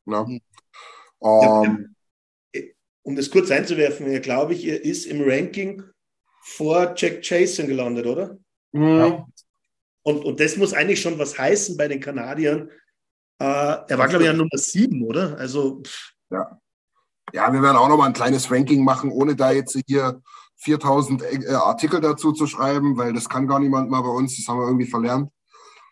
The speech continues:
Speaker 1: Aber wir werden
Speaker 2: Hm.
Speaker 1: sicherlich nochmal irgendwie im Rahmen der Lumpis oder generell, ähm, oilers nation punkt D E nochmal ein kleines Prospect-Ding da machen.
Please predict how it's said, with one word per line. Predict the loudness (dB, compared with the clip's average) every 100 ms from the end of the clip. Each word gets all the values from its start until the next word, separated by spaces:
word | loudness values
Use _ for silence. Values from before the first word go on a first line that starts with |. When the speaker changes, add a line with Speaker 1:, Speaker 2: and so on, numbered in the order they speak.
| _ -8
Speaker 1:
Aber | -4
wir | -2
werden | 0 -2
Speaker 2:
Hm. | 0
Speaker 1:
sicherlich | 0 0 0
nochmal | -2 -2 -2
irgendwie | 0 0 0 0
im | -2
Rahmen | -2 0 -2
der | 0
Lumpis | -2 0 0 0 -2
oder | -4 -2 -2 -2 -4
generell, | -4 -4 -2 -4 -2 -2 -2 -4
ähm, | -4 -2 -2 -2 -4 -8
oilers | -6 -4 -4 -4
nation | -4 -2 -2
punkt |
D | -2 0 2
E | 0 -2 -20 -20 _
nochmal | 2 2
ein | 2
kleines | 2 2 0 -2
Prospect-Ding | -2 0 -2 -2 2 2 2
da | 2
machen. | 0 0 -4 -4 -8